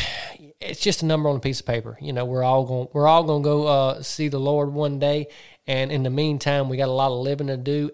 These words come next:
And if you can have a good investment in a piece of land, I mean, I've never heard of anybody that ever caught a fish or killed a deer on their stock portfolio.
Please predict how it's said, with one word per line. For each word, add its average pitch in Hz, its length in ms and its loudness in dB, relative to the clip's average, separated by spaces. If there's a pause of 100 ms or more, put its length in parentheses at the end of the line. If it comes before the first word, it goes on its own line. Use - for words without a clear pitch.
And 131 180 -4
if 120 140 -4
you 160 100 -8
can 160 120 -4
have 143 180 0
a 123 60 -4
good 127 260 -4
investment 135 540 -2
in 127 80 -6
a 113 60 -4
piece 135 280 -4
of 113 100 0
land, 120 520 -2 (480)
I 127 100 -4
mean, 120 300 -4
I've 139 180 2
never 139 300 0
heard 127 180 -4
of 120 140 -8 (300)
anybody 147 520 2
that 127 80 -2
ever 127 180 -4
caught 127 240 0
a 113 60 -4
fish 165 600 -4 (100)
or 123 80 -8
killed 131 240 -2
a 123 40 -4
deer 131 240 -2
on 120 100 -2
their 120 120 -4
stock - 340 -2
portfolio. 120 640 -10